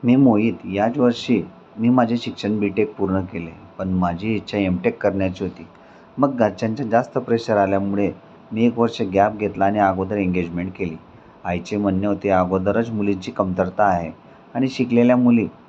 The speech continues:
असेही लवकर मिळत नाही," म्हणून माझे पूनमशी दोन महिने अगोदर एंगेजमेंट झाले. पूनमने इलेक्ट्रॉनिक्समध्ये आपला डिप्लोमा पूर्ण केला होता आणि मी मेकॅनिकल इंजिनिअर झालो.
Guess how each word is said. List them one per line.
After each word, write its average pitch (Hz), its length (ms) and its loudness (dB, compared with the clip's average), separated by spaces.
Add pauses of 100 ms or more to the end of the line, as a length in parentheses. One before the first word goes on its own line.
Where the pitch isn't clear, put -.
असेही 104 380 0
लवकर 104 300 0
मिळत 98 340 2
नाही," 98 180 0
म्हणून 95 340 0
माझे 101 280 0
पूनमशी 113 520 -4
दोन 110 300 -2
महिने 123 240 2
अगोदर 101 380 2
एंगेजमेंट 95 580 -2
झाले. 92 220 0 (640)
पूनमने 104 500 -2
इलेक्ट्रॉनिक्समध्ये 107 840 -2
आपला 104 200 0
डिप्लोमा 95 440 0
पूर्ण 113 320 0
केला 98 260 0
होता 85 260 0 (560)
आणि 98 180 0
मी 117 140 6
मेकॅनिकल 101 680 0 (240)
इंजिनिअर 98 460 -2
झालो. 87 340 0